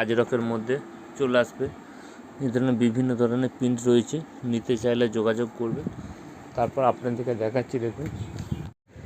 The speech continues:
দেখুন, টপটা দেখান প্রথমে, এই ধরনের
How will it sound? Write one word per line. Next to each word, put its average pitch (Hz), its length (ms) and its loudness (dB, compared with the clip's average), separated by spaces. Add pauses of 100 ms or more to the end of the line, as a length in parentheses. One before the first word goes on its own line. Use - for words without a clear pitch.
দেখুন, 131 240 2 (920)
টপটা 143 360 2
দেখান 135 260 4
প্রথমে, 127 380 -2
এই 117 80 0
ধরনের 127 260 2